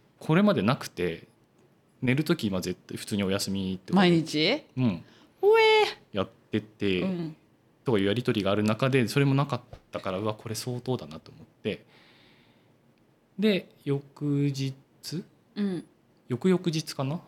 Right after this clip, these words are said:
Speaker 2: うん。
Speaker 1: 翌日も特にもう連絡もなかったから、
Speaker 2: うん。
Speaker 1: うーんと思って。翌々日に会って。
Speaker 2: じゃあ、もともと予定してた？
Speaker 1: そう。で、たら、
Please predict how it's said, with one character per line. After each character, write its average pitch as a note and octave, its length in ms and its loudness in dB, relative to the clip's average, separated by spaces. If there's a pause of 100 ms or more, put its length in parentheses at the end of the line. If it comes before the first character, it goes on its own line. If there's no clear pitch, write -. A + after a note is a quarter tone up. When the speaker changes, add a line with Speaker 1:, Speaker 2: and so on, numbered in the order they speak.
(120)
Speaker 2:
う B2 40 0
ん。 C3 40 6
Speaker 1:
翌 G3+ 100 8
日 F3 140 4
も E3 120 2
特 D3+ 140 2
に F2+ 60 2
も G2 140 0
う F#2 40 -2
連 G#2 160 0
絡 G#2 160 -4
も G2 140 -4
な G2+ 80 -10
か - 140 -16
っ - 80 -20
た - 60 -20
か - 120 -12
ら、 D#2+ 220 -6
Speaker 2:
う G3 80 4
ん。 G3 40 8
Speaker 1:
う E3+ 100 4
ー A#2+ 240 0
ん A#2+ 40 -4
と F2 80 -8
思 E2 80 -12
っ - 40 -20
て。 - 260 -16 (1200)
翌 G#2 200 -8
々 G2+ 160 -2
日 F#2+ 420 -8
に G#2 640 0 (1040)
会 G#2+ 100 -2
っ - 20 -6 (200)
て。 F#2 240 -2 (560)
Speaker 2:
じ D4 100 2
ゃ D4 40 4
あ、 B3+ 40 2
も A#3+ 120 4
と B3+ 100 2
も A#3 120 2
と A#3 80 0
予 G#3 120 4
定 F#3+ 160 2
し - 80 -2
て D3+ 100 -2
た？ - 100 -16 (200)
Speaker 1:
そ - 320 -2 (1120)
う。 - 40 -20
で、 D3+ 200 -4 (1120)
た A2+ 120 -2
ら、 C3 240 -2